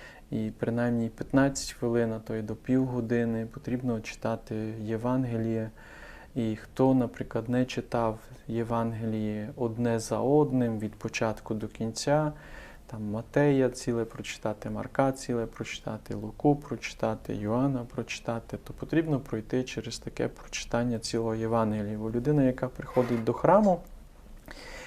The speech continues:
вона чує лише якимись уривками, в неї немає цілої картини. Ось.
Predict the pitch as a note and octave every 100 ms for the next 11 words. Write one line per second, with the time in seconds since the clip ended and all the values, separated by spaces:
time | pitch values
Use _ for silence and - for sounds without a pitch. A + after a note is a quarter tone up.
0 | - B2 D3+ D3+ - C#3 B2 B2 - A#2
1 | - B2 A#2 - A#2+ A#2+ - A2 A2 C3+
2 | E3+ B2 A#2+ B2 A#2 - A#2+ A#2 A2+ G#2
3 | A#2 - - G#2+ G#2+ C3+ - - - -
4 | - - - - - - - A2+ G#2 A2
5 | - - -